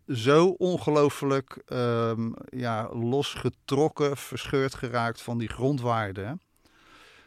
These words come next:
dat het gevolg daarvan is dat heel veel, eh, natives ziek zijn, in de zin van diabetes, obesitas, geestesziek. Er is natuurlijk heel veel drankmisbruik.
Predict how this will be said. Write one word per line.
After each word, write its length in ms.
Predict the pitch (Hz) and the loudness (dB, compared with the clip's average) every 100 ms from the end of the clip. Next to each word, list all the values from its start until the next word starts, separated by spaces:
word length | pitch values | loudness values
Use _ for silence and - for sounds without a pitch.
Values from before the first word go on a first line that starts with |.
| _ - | _ -2
dat 240 | 120 123 | 0 0
het 140 | 127 | -2
gevolg 400 | - 117 123 123 | -4 -2 0 0
daarvan 440 | 120 120 135 127 120 | 2 2 2 0 -4
is 160 | 117 | -6
dat 140 | - 117 | -8 -4
heel 220 | 120 127 | -2 0
veel, 440 | 120 120 117 - - | 0 0 0 -4 -8
eh, 440 | - 113 110 110 | -10 -6 -4 -4
natives 720 | 110 113 110 117 - - - | -4 -4 -4 -6 -6 -8 -6
ziek 180 | 135 127 | -6 -4
zijn, 360 | - 131 139 131 | 0 2 0 -2
in 120 | 120 | -6
de 60 | |
zin 220 | 110 113 113 | -6 -6 -4
van 200 | 107 110 | -6 -6
diabetes, 760 | 110 104 113 113 - 113 - | -6 -4 -4 -4 -4 -6 -6
obesitas, 920 | 120 113 113 110 107 110 101 104 - - _ _ _ _ | -8 -4 -4 -6 -6 -4 -4 -6 -12 -18 _ _ _ _
geestesziek. 800 | - 127 120 - 113 - 120 110 | -4 0 0 -2 -4 -2 -4 -6
Er 60 | 113 | -10
is 100 | 110 | -10
natuurlijk 300 | - 123 120 | -12 -8 -4
heel 100 | 123 | -4
veel 200 | 110 110 | -6 -8
drankmisbruik. 920 | 110 113 113 117 104 107 104 104 117 | -6 -6 -4 -4 -4 -4 -4 -4 -8